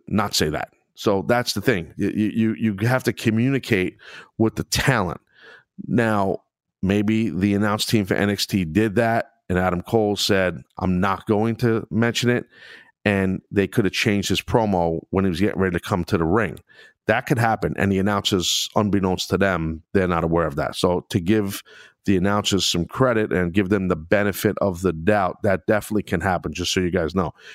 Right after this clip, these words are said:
That kind of detail I'm giving right there, probably no one's gonna tell you that. So, you know, spread the words to your other wrestling fan friends that what I do here on this podcast. <laughs> So I, I don't pull back the curtain all the time, but when I do,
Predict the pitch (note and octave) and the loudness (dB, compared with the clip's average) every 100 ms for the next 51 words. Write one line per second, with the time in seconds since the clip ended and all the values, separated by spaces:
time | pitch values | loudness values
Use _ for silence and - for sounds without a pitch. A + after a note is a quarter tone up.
0 | - - - A#2+ C3 D3 D3 C#3 A#2 G#2 | -20 -12 -2 0 2 0 2 2 0 0
1 | C3 - A2 G2+ A2 G#2 F2+ F2+ F2+ D#2 | 0 2 0 2 0 2 0 0 -2 0
2 | B2+ C3+ A#2 B2+ B2 A2+ G2 A2 E2 D2+ | 0 2 2 0 0 0 2 0 2 -2
3 | B1+ _ - F2+ F2 - _ _ _ _ | -4 _ -2 0 0 -4 _ _ _ _
4 | C3 F#2+ - _ - - E3 D#3 D3+ C#3 | 0 0 -2 _ -12 -2 0 2 2 0
5 | - B2 G#2+ F#2+ A2+ A2 A#2 - G#2+ - | 0 0 2 2 2 2 0 0 -2 0
6 | G#2+ F#2+ F2 - A2+ F#2+ E2+ D#2+ F2+ E2 | 0 0 -2 0 0 2 -2 0 0 0
7 | - G#2 G2+ G2 G2 F#2+ F#2+ F2 F2 D#2+ | -2 0 2 2 2 2 2 2 0 -2
8 | - F#2 E2+ - - - - B2+ - - | 0 0 0 -4 -2 0 0 -2 -6 -2
9 | C#3+ C3 G#2 A#2 - A#2+ D3+ D#3 E3 D3+ | -2 0 0 0 2 2 0 0 0 2
10 | D#3+ D#3 C3+ D3+ B2 C3+ A#2 A2+ G2 F#2+ | 0 -2 0 0 2 0 0 2 2 2
11 | F2+ A2+ A2 C#3 A#2 | 0 0 2 2 0